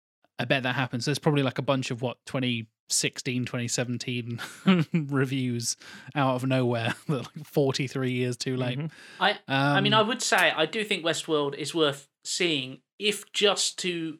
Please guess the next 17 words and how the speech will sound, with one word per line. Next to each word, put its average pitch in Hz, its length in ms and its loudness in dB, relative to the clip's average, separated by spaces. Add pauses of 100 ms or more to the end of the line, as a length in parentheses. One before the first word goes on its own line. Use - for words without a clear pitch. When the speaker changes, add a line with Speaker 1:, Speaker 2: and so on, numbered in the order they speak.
(120)
Speaker 3:
marvel 151 600 2
at 151 180 0
how 156 180 2
much 143 460 0 (320)
young 160 320 4
James 151 340 2
Brolin 131 640 2
looks 139 400 -4
like 135 340 0
modern 143 320 0
day 135 220 0
Christian 139 400 -2
Bale. 127 320 2 (560)
Speaker 2:
<laughs> - 20 4
Speaker 1:
Holy 220 1080 6
shit, 214 300 4
right? 147 260 2